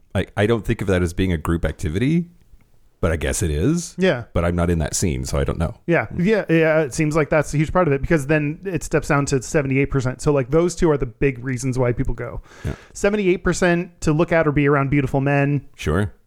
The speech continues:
Speaker 2: Seventy-two percent meet new people, make new friends.
Speaker 1: Yeah.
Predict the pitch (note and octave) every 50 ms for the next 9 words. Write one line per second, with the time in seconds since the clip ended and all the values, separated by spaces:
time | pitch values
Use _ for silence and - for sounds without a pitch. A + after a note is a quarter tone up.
0 | _ - E3 C#3+ D3 C#3+ C3+ - E3 D#3 C#3+ - D3+ - D#3 D3 C#3+ D3+ D#3+ -
1 | D#3+ D#3 - E3+ D3 C#3 C#3+ D3 D3+ D#3+ D#3 D3 C#3+ - D#3 D3+ C#3+ - D3+ C#3+
2 | C#3+ C#3 C3+ - C#3 B2+ A#2+ - D3+ D3 C#3+ D3 D3 D3 D3 C#3+ - - - -
3 | - A2 B2